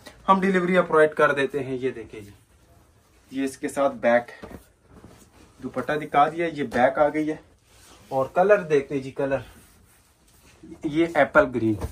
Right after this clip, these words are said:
बहुत ज्यादा फोकस किया इस कलर पे हमने, बहुत ही खूबसूरत हमें लगा है। अब लेने वाले के नसीब की बात है, कौन सा उनके नसीब में आता है। ये देखिए जी माशाल्लाह से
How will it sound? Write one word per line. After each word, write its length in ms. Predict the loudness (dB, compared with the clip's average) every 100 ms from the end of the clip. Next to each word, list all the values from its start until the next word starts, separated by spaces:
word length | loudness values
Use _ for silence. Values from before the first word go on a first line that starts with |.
| -14 _ _ _ 4
बहुत 260 | 8 10
ज्यादा 220 | 10 6 4
फोकस 380 | 2 2 0
किया 180 | 2 2
इस 80 | 2
कलर 240 | 0 0 -2
पे 140 | -4
हमने, 260 | -6 -4 -8 -12 _ _ _ _ -12
बहुत 440 | -8 2 4 4
ही 40 | -2
खूबसूरत 480 | -4 0 0 2
हमें 160 | 2 4
लगा 260 | 4 6 4
है। 200 | 4 -2 -6 -6 0
अब 220 | 0 -2 -8 -8 -6
लेने 340 | 4 6 10 10
वाले 260 | 10 10 6
के 120 | 4
नसीब 400 | 2 0 -4 0
की 100 | 2
बात 260 | 4 4 2
है, 60 |
कौन 200 | -4 -6
सा 120 | -4 -8
उनके 240 | -8 -8
नसीब 380 | -8 -6 -6 -4
में 100 | -4
आता 280 | -6 -4 -4
है। 200 | -4 -8 -14 _ _ _ -20 -12
ये 200 | -4 -4
देखिए 280 | -4 -10 -10
जी 120 | -8
माशाल्लाह 520 | -8 -8 -8 -6 -6 -8
से 160 | -12